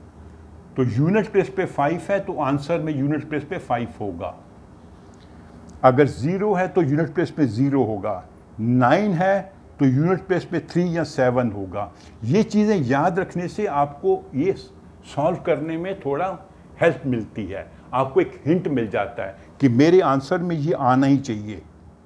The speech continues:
इसका आपको idea यहाँ से लगेगा कि unit प्लेस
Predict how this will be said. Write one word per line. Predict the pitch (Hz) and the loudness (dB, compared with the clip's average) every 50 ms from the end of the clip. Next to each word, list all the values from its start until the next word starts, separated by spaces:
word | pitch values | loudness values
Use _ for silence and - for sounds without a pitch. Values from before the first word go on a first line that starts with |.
| - - - - - - - - - - - - - - - - - - - - - - - | -20 -20 -20 -20 -20 -20 -20 -20 -20 -20 -20 -20 -20 -20 -20 -20 -20 -20 -20 -20 -12 -4 -4
इसका | 156 131 - - 180 170 | -4 -4 -2 2 4 4
आपको | 160 139 - - - 180 | 4 4 2 0 2 2
idea | 147 127 127 127 147 180 180 | 4 4 4 2 2 0 0
यहाँ | 147 135 110 113 | 2 2 2 0
से | 117 - 127 | -2 -4 -6
लगेगा | 117 110 104 107 113 104 - 113 | -6 -6 -4 -6 -6 -4 -4 -6
कि | 98 95 104 107 | -6 -6 -6 -4
unit | 127 143 160 175 165 - | -2 0 0 -2 -4 -4
प्लेस | - 156 147 147 | -2 -2 -2 -2